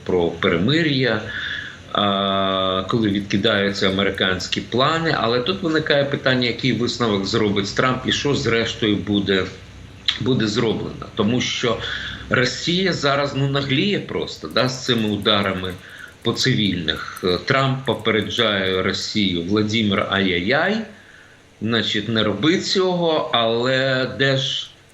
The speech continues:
санкції проти Росії? Ну, тут справедливості треба сказати, що Трамп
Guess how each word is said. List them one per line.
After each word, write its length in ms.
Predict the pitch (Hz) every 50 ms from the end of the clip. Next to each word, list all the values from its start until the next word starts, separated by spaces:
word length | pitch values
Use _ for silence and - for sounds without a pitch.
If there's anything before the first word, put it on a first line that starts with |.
| - - - - - - - - - -
санкції 680 | - - 156 147 139 123 110 - - - - 90 82 - -
проти 340 | - 95 85 76 - 90 85
Росії? 460 | 78 73 - - - - 78 73 76 90
Ну, 60 | 110
тут 220 | 107 165 165 165
справедливості 840 | - - - 156 139 127 135 131 135 139 143 120 127 127 - - 110
треба 320 | - - 120 117 101 110
сказати, 600 | 107 - - 120 107 101 117 113 104 - - 98
що 220 | 98 - - 117 107
Трамп 360 | - - 120 123 120 110